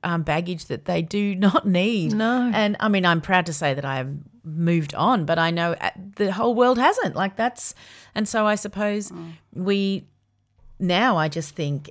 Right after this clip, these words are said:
Speaker 1: having children with a disability, I think they're awesome, awesome humans, and I'm so glad the world has them and that they're part of the community.
Speaker 3: Yeah.
Speaker 1: But I, and it just makes me sad that people w-, view that as a negative word.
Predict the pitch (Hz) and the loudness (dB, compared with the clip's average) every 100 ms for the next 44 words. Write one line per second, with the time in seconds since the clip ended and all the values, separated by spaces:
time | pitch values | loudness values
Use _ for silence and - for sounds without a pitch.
0 | - 165 160 151 143 160 151 147 151 143 | -12 -8 -6 -6 -4 -4 -4 -4 -6 -8
1 | 147 143 143 147 143 - 151 147 151 147 | -6 -4 -2 -2 -4 -6 -8 -6 -8 -4
2 | 139 - 151 156 143 143 147 135 151 151 | -4 -2 -4 -4 -6 -6 -6 -4 -4 -4
3 | 139 147 143 143 - - 175 185 185 170 | -4 -2 -2 -2 -6 -6 -4 -2 -2 -4
4 | 160 151 147 143 139 147 247 330 - 165 | -2 0 0 -2 -4 -4 -6 -6 -4 -2
5 | 151 165 151 - 151 156 147 - - 156 | -2 -4 -4 -2 0 0 -2 -10 -14 -6
6 | 156 165 262 330 - 277 156 - - _ | -4 -4 -4 -6 -12 -18 -18 -18 -20 _
7 | 190 160 - - 175 170 - _ _ - | 4 4 4 0 0 0 -6 _ _ 2
8 | 180 170 165 208 220 196 175 147 156 147 | 4 2 0 0 0 0 -2 -2 0 0
9 | 147 - 170 147 147 143 139 _ _ _ | 0 -4 -2 -4 -4 -8 -10 _ _ _
10 | _ _ - - _ _ - 170 - - | _ _ -20 -20 _ _ -14 -14 -12 -12
11 | 147 170 160 143 139 143 143 143 139 131 | -4 -2 2 0 0 0 -2 -2 -6 -6
12 | 139 143 - - | -6 -6 -8 -12